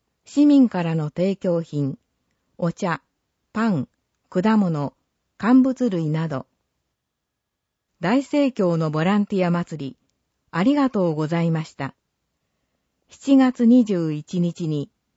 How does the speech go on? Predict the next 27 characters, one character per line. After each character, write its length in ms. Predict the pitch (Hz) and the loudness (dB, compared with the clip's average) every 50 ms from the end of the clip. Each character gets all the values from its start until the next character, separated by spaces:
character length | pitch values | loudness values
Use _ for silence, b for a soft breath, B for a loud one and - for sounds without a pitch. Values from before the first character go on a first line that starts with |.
| _ _ | _ _
福 260 | _ - 208 - - 285 | _ -12 -8 -6 -4 -4
祉 180 | - 277 254 | -4 -4 -4
セ 160 | - 277 262 | 0 2 2
ン 80 | 240 220 | 2 2
タ 220 | - 175 170 160 | 0 -2 -6 -4
ー 40 | 160 | -4
で 240 | 147 143 143 - - _ _ _ _ _ | -4 -4 -6 -6 -10 _ _ _ _ _
ボ 140 | 175 175 190 | -2 0 2
ラ 140 | 220 254 269 | 2 4 2
ン 80 | 269 | 2
テ 120 | 254 - 240 | 0 0 0
ィ 120 | 226 214 | 2 2
ア 40 | 208 | 2
祭 360 | 202 202 208 - - 165 156 | 2 0 -2 -6 -8 -8 -8
り 120 | 147 - - _ _ _ _ _ _ _ - | -8 -10 -12 _ _ _ _ _ _ _ -2
二 120 | 175 185 | -2 0
千 380 | - - 302 320 285 240 202 190 | 0 0 0 4 4 4 6 6
二 160 | 214 240 233 | 4 4 4
十 260 | 202 226 202 180 160 | 2 0 0 0 -2
五 240 | 151 175 196 190 175 | -2 -2 -2 -2 -2
を 60 | 156 | -4
開 220 | - - 170 185 | -4 -4 -4 -4
催 240 | 185 - 190 175 170 | -2 -4 -4 -4 -6
し 140 | 160 - 160 | -6 -6 -8
ま 140 | 156 147 143 | -8 -8 -8
し 100 | - - | -10 -12
た。 180 | - 135 131 | -12 -12 -12